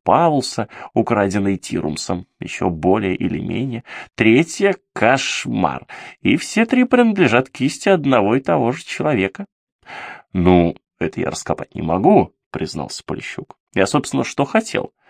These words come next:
сказать про Приеда. Поблагодарить вас, естественно, ну вот.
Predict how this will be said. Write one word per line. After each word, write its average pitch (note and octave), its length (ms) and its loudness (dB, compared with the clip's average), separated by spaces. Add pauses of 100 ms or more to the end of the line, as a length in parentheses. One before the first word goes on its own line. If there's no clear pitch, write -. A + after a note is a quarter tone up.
(160)
сказать G#2 680 0
про A#2 140 2
Приеда. A2+ 680 2 (500)
Поблагодарить D3 1000 2
вас, - 360 -8
естественно, G#2 800 -2 (100)
ну D#3 400 -8
вот. G#2+ 240 0